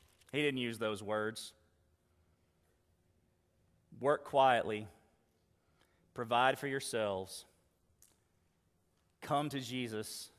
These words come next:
and change. Let's pray. Father, we thank you this morning that none of us are too far gone.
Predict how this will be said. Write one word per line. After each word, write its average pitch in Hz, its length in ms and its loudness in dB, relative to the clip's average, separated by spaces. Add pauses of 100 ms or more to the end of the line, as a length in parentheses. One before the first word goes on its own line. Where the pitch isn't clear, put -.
(760)
and 110 160 -10
change. 101 560 -10 (580)
Let's 107 200 -4
pray. 82 260 -6 (560)
Father, 151 260 6
we 147 140 -2
thank 147 320 0
you 131 80 -4
this 123 160 -6
morning 113 380 -4 (1500)
that 151 100 -2
none 185 240 4
of 143 140 2
us 131 180 -2
are 123 120 -4
too 135 200 -8
far 120 260 0
gone. 113 340 -2